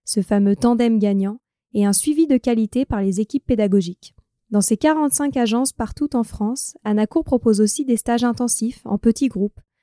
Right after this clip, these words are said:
ou de manière individuelle à domicile pendant les vacances scolaires pour travailler à fond une matière ou préparer un examen.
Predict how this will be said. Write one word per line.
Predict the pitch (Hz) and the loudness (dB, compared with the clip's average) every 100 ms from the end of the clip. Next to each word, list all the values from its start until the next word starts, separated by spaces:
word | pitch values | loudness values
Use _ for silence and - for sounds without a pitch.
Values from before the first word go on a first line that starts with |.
| _ - | _ -4
ou | |
de | 196 | 2
manière | 214 220 254 269 | 4 6 4 2
individuelle | 247 233 226 208 220 262 262 | 0 -2 -4 -2 0 0 0
à | |
domicile | 208 214 208 - 262 | 2 2 2 -2 -4
pendant | - 214 196 | -4 -4 -4
les | 202 | -4
vacances | 226 - 254 | -4 -4 -4
scolaires | - 220 208 254 | -2 -2 -2 -4
pour | - 208 | -8 -8
travailler | - 196 196 185 | -4 -2 -2 -2
à | 180 | -6
fond | - 339 320 | -6 -2 2
une | 240 | 2
matière | 214 - 202 202 - _ _ _ - | 0 -2 -8 -10 -12 _ _ _ -6
ou | 240 | -2
préparer | - 226 214 220 | 0 0 0 0
un | 220 208 | 0 0
examen. | 185 185 170 | -2 -2 -4